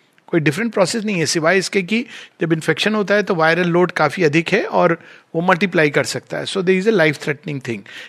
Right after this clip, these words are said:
लेकिन अगर आप उसको जीत जाते हो तो it's an organic process of evolution। प्रकृति कैसे करती है?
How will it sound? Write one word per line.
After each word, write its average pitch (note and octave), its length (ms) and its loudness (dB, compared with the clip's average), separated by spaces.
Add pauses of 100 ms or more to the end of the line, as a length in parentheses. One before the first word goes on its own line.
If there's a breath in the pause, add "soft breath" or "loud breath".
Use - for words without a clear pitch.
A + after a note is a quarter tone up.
(120)
लेकिन F#3 260 2
अगर G#3+ 180 2
आप G#3 140 4
उसको A#3+ 220 -2
जीत F#3 260 -2
जाते D#3 340 0
हो D3 80 2
तो F3+ 160 -2
it's F3+ 200 0
an G#3 180 2
organic F3 320 0 (120)
process F3 280 0
of F3 180 -2
evolution। D3+ 480 0
प्रकृति F3 440 -2
कैसे G#3 260 0
करती G3+ 360 0
है? B3+ 140 2